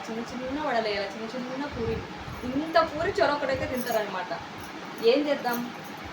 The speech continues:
ఏదో సామెత ఉంది కదా, అది అంతే. ట్యూషన్ పోయేస్తారా, ఒక బ్యాగ్లో బుక్స్ పెట్టుకొని పోతారు,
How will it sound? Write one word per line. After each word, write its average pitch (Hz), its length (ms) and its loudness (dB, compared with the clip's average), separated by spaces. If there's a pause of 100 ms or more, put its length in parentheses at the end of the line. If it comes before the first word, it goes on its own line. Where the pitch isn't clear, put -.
(300)
ఏదో 269 240 6
సామెత 277 380 6
ఉంది 220 160 2
కదా, 208 220 6 (480)
అది 208 180 -2
అంతే. - 240 -4 (3250)
ట్యూషన్ 320 460 6
పోయేస్తారా, 247 480 8 (240)
ఒక 269 240 4
బ్యాగ్లో 277 420 10
బుక్స్ 254 240 -4
పెట్టుకొని 254 360 2
పోతారు, 226 280 4